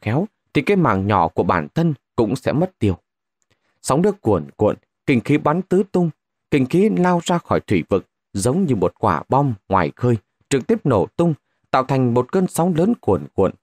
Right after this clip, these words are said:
Sóng cùng sóng lớn này, độ cao đã tiếp cận hơn nghìn thước.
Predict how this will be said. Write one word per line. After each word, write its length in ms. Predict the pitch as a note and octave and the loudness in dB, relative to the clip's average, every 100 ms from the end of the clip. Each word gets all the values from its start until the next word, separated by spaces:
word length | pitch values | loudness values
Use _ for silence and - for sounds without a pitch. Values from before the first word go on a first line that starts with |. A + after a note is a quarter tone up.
| _ _ _ _ | _ _ _ _
Sóng 340 | - - C3 G#3+ - | -6 -2 0 -2 -2
cùng 280 | A#2 F2 D2 | -2 -2 -4
sóng 240 | A#2 C#3 | -4 -2
lớn 220 | B2 D3+ A#3 _ _ | 0 0 -2 _ _
này, 240 | A2 F2+ C#2+ _ _ | -4 -2 -4 _ _
độ 160 | A2 A#2+ | -2 -2
cao 300 | - A#2+ G#2+ | 0 -2 0
đã 60 | - | -2
tiếp 200 | - G3+ | -2 -4
cận 160 | - F#2 | -2 -4
hơn 240 | F2+ G2+ F2+ | -2 -2 0
nghìn 220 | F2+ C2 | -4 -2
thước. 240 | C#3 G3 | -2 -2